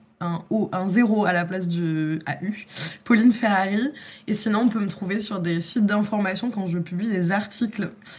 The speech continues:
Et donc, euh, bientôt, on va avoir, euh, un peu de Combini et un peu de Le Monde et un peu de, on verra d'autres choses après. Mais, euh, c'est pas mal ça.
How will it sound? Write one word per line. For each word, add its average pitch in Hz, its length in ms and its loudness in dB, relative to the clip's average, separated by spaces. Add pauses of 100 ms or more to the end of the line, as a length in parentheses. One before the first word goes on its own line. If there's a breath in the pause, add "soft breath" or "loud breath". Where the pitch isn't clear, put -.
(260 loud breath)
Et 170 100 2
donc, 170 300 -2
euh, 180 120 0
bientôt, 180 400 0
on 233 380 0
va 170 180 4
avoir, 180 360 -2
euh, 175 220 0
un 190 80 -2
peu 233 140 -2
de 208 80 -2
Combini 233 840 0
et - 60 -6
un 190 220 -2
peu 220 200 -6
de 185 220 -2
Le 196 240 0
Monde 214 560 4
et 180 140 -2
un 170 160 2
peu 208 180 -2
de, 175 540 2
on 180 120 0
verra 180 260 2
d'autres 170 200 -2
choses 196 160 -4
après. 175 360 -6 (500 loud breath)
Mais, 190 300 6
euh, 180 260 8
c'est 175 160 2
pas 196 100 2
mal 190 180 0
ça. 175 320 -2